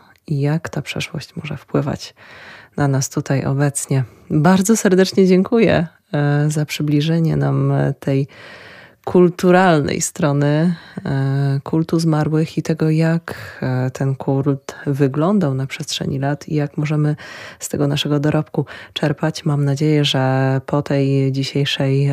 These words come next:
audycji w całkiem inny sposób będą państwo odwiedzać nekropolię i będzie to fascynująca, e, fascynujący spacer, nie tylko związany ze smutkiem,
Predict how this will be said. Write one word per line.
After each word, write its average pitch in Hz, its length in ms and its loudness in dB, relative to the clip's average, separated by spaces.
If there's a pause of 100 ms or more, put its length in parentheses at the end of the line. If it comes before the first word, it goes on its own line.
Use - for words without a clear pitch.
audycji 143 1000 0
w - 60 -20
całkiem 139 360 -2
inny 131 220 -2
sposób - 480 -8 (420)
będą 143 260 0
państwo 139 500 -4 (140)
odwiedzać 139 840 0 (160)
nekropolię 139 760 0 (480)
i - 60 -4
będzie 147 380 0
to 143 560 0
fascynująca, 190 1080 4 (300)
e, 135 480 -4
fascynujący 156 680 -2
spacer, 151 540 -2 (640)
nie 156 360 4
tylko 160 520 0
związany - 720 -6
ze - 300 -6
smutkiem, 143 840 -2